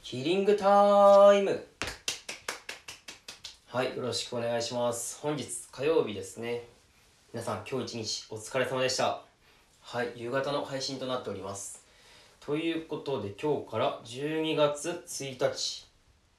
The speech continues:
ですよね。はい、今日から十二月一日ですね。はい。ねえ。今年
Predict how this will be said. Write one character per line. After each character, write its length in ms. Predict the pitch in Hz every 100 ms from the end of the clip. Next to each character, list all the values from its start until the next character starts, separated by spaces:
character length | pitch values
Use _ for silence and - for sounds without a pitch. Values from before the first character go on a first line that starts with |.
| _ _ _
で 80 | 104
す 140 | -
よ 60 | 98
ね。 240 | 143 - _ _ _ _ _ _ _ _ _ _ _ _ _ -
は 160 | 139
い、 40 | 127
今 200 | - 151
日 40 |
か 40 | 110
ら 140 | 98
十 160 | 123 143
二 80 |
月 280 | 143 131 -
一 120 | 143
日 180 | 135 -
で 120 | 104
す 100 | -
ね。 180 | 123 120 - - - - - _
は 260 | - 127 110
い。 20 |
ね 140 | - - _ _ _ _ _ _ _ _ -
え。 600 | 110 110 110 113 117 117 101 _ _ _ _ _ _ _ _ _ _ _ -
今 160 | 120
年 160 | 117